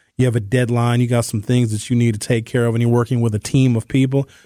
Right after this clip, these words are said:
then you need to be a part of that team. And whatever it else, else that you have going on,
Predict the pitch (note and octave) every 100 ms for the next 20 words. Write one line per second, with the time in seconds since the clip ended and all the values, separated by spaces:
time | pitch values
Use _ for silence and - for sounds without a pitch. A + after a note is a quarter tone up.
0 | _ - B2 D3 D#3 C#3 B2 B2+ B2 C#3
1 | B2+ B2 A#2 A#2+ A#2 D3+ C3 A#2 A#2 B2+
2 | C#3+ D3+ D3 D3 D3 - D#3 D3+ - B2+
3 | C#3+ D3+ C#3+ C3+ C#3+ D3 D3+